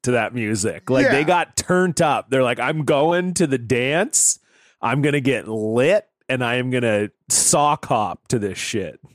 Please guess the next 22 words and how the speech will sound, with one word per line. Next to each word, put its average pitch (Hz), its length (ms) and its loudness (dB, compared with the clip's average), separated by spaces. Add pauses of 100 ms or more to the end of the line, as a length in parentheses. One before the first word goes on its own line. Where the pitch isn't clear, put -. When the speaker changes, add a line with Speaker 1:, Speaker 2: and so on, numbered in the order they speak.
(160)
Speaker 2:
Yeah, 175 340 -2
or 175 100 0
people 196 460 -4
would 175 260 -4
fucking, 147 560 -4 (340)
people, 202 440 -4 (100)
kids 196 400 -2
would 170 220 -10
get 170 180 -6
in 143 120 -12
trouble 131 520 -6
for 127 220 -8
listening 123 540 -8
to 120 100 -6
Yakety 113 560 -10
Yak, 110 340 -10 (120)
Don't 107 220 -10
Talk 101 320 -8
Back, 98 320 -8
Speaker 1:
<laughs> - 720 -6
Speaker 2:
you 131 100 -4
know? 120 380 -8